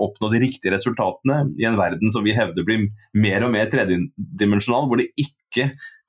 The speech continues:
kun er, eh, mulig å se på sin egen økonomi, men du er nødt til å tenke på de sosiale dimensjonene, nødt, nødt til å tenke på de miljømessige dimensjonene, og økonomien utenfor din egen bedrift i tillegg. Så dette er liksom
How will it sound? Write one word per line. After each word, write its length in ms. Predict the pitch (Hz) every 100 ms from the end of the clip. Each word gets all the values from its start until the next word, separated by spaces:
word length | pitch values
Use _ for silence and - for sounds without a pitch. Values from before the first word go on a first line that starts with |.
| -
kun 320 | - 151 180 147 - - -
er, 380 | - 117 117 123 113 _ - _
eh, 400 | - 110 110 110 110 120
mulig 300 | 117 92 107
å 140 | 95 107
se 220 | - 92 95
på 380 | 107 104 104 - -
sin 220 | 120 120
egen 300 | 120 90 92
økonomi, 380 | 95 - 113 127
men 160 | 175 117
du 60 | 110
er 60 | 107
nødt 160 | 92 _
til 140 | 104 104
å 60 |
tenke 400 | 113 92 - -
på 80 | - 90
de 80 | 95
sosiale 480 | - 98 107 90 92
dimensjonene, 640 | 92 98 101 95 113 135
nødt, 300 | 120 110 -
nødt 140 | 101 98
til 80 |
å 20 | 101
tenke 240 | 101 - -
på 100 | 95
de 140 | 101 104
miljømessige 540 | 107 101 90 90 -
dimensjonene, 560 | 95 98 98 98 104 175
og 320 | 117 104 107 104 _ -
økonomien 540 | 110 123 117 101 113
utenfor 480 | - 107 - - -
din 140 | 98 95
egen 300 | 82 87 92 -
bedrift 400 | 107 90 - -
i 80 | -
tillegg. 320 | 104 - -
Så 100 | -
dette 140 | 120 120
er 100 | 117
liksom 160 | 113